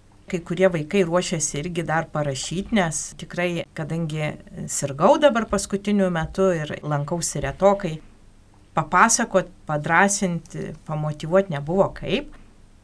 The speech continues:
Tai tie žmonės, kurie rašė pas mus, jie sakė: "Taigi labai gerai." Va, sako, atsisėdi, įsivaizduoji kažką,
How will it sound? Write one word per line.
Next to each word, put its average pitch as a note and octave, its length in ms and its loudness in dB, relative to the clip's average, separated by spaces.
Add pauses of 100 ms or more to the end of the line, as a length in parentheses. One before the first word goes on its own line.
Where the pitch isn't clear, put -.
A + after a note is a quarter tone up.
(300)
Tai F#3 140 4 (180)
tie A3 220 4 (160)
žmonės, F#3+ 580 0
kurie G3 240 2
rašė C#4+ 400 2
pas F#3 220 -2
mus, G3+ 180 0
jie F#3 160 0
sakė: G3+ 400 0
"Taigi G#3 300 0
labai G3+ 400 2
gerai." C4 560 0
Va, D#3+ 160 -8
sako, F#3+ 340 2
atsisėdi, F3+ 760 -2
įsivaizduoji D3+ 760 -6
kažką, G3 460 -2